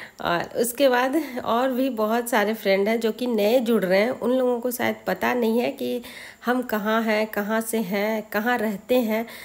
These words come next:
तो हम उन लोगों को भी बता देना चाहते हैं कि अभी ना हम झारखंड में हैं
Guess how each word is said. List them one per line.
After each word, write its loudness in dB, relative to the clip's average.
तो 2
हम 0
उन 2
लोगों 2
को 2
भी 0
बता 0
देना 2
चाहते -2
हैं 2
कि 0
अभी 2
ना 0
हम -2
झारखंड -2
में 0
हैं -2